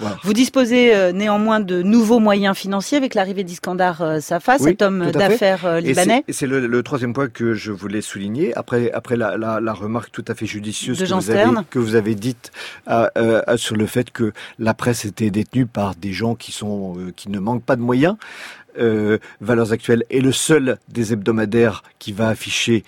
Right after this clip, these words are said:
Speaker 1: cette année des bénéfices. Par ailleurs, euh, vous connaissez la ligne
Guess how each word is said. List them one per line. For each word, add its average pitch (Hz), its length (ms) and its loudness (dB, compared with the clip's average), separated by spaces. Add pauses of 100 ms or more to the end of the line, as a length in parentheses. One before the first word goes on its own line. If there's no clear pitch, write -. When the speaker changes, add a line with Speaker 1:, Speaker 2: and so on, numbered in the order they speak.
(120)
Speaker 1:
cette 120 300 0
année 110 340 0 (360)
des 104 160 -6
bénéfices. 110 600 -4 (1300)
Par 110 160 0
ailleurs, 117 480 4 (120)
euh, 110 400 -2
vous 107 180 -6
connaissez 107 420 -4
la 101 140 -2
ligne 104 320 -2